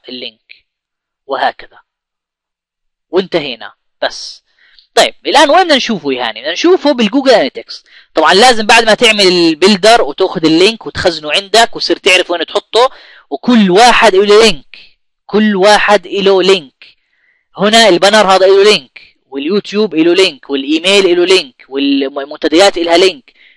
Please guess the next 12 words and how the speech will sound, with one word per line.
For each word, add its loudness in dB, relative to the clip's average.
والويبينار 0
إلها 2
لينك، 0
والبودكاست -2
إله -2
لينك. -6
أي 2
مكان -2
بدك -2
تتبعه -4
رابط 2
خارجي -2